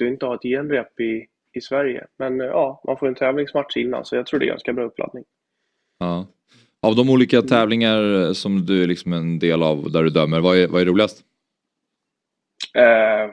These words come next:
Speaker 1: oh, alltså, det, alltså, vi har ju himla fin publik i Sverige.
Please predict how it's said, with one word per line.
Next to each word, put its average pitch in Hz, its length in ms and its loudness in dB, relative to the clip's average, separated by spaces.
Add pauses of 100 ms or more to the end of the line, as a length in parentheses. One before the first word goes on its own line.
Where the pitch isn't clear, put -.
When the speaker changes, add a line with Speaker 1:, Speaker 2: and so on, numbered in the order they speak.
(160)
Speaker 1:
oh, 120 280 -2 (180)
alltså, 113 460 0 (460)
det, 123 140 2 (320)
alltså, 123 260 -4 (200)
vi 131 100 2
har 156 140 2
ju 170 100 0
himla 196 260 -2
fin 233 240 -8
publik 175 360 -8
i 131 40 -6
Sverige. 120 480 -4